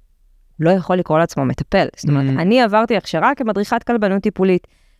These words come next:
Speaker 1: למדתי מבואות פסיכולוגיה, למדתי גישות שונות בעולם הטיפול, אבל לא עברתי עכשיו ממש הכשרה, תואר כמטפלת רגשית, אז אני לא קוראת לעצמי כזה,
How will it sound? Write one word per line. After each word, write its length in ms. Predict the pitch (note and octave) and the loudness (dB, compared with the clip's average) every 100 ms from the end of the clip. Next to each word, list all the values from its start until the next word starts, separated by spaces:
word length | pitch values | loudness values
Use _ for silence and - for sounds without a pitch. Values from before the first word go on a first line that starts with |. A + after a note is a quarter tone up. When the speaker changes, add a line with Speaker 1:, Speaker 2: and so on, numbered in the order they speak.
| - | -10
Speaker 1:
למדתי 560 | D3 C#3 C#3+ F#3 B3 C4+ | -6 -2 0 0 2 2
מבואות 460 | B3+ G#3+ A3+ A3+ | 2 2 2 0
פסיכולוגיה, 640 | - - - G#3 G3+ G3 F#3+ | -2 -6 -2 0 2 2 2
למדתי 460 | D#3 C#3+ F3 - | 2 0 -2 -2
גישות 360 | G3 G#3+ - - | -2 -2 -2 -2
שונות 360 | A3 G#3 G3+ F3+ | 0 0 0 0
בעולם 360 | G3 F#3 F3+ | 0 2 0
הטיפול, 420 | F#3 F3 - F#3 | -2 -6 -2 2
אבל 200 | E3+ D#3+ | 2 2
לא 180 | D#3 B3+ | 2 2
עברתי 540 | C#4 E3+ F3 F3+ G#3+ G3+ | 0 0 0 0 0 0
עכשיו 340 | - - D#3+ | -2 0 0
ממש 380 | D#3+ C#3 D3+ D#3 | 0 0 0 -2
הכשרה, 400 | D#3+ - C#3 D3+ D#3+ | -4 -4 -2 0 0
תואר 240 | E3 E3 F3+ | 0 0 0
כמטפלת 640 | - D3+ C#3 - D#3+ D#3 D#3 | -2 -2 -2 0 0 0 0
רגשית, 420 | D3+ - E4 - - | -4 0 0 0 -4
אז 100 | F3+ | -2
אני 120 | G3 | 0
לא 60 | B3+ | 0
קוראת 340 | C#4+ B3 C4+ | 0 0 0
לעצמי 320 | C4+ C4 C#4 C4+ | -2 -2 -4 -2
כזה, 240 | C#4+ C#4 | -2 0